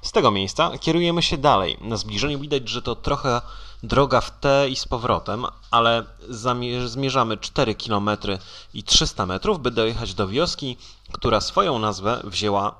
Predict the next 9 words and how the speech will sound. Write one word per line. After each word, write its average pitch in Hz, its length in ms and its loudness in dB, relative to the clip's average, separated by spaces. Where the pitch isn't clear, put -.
chyba 123 760 2
z 98 140 -12
nazwy 104 400 0
już 156 180 -2
niestety 131 520 -2
niewydawanego 117 760 2
magazynu 95 460 -4
poświęconego 98 680 -2
informatyce. 101 800 -6